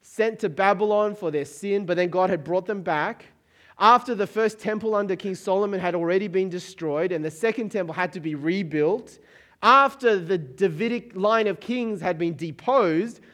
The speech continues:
and now they were back, but they no longer had a king,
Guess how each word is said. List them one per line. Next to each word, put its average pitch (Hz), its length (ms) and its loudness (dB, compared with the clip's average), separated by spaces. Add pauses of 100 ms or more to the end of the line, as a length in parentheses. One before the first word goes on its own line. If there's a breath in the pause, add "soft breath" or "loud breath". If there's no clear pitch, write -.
(180 loud breath)
and 180 180 2
now 208 180 6
they 214 100 2
were 190 140 0
back, 190 280 0
but 185 120 -8
they 170 120 0
no 165 160 -2
longer 170 320 0
had 247 420 2
a 160 100 -4
king, 160 520 -6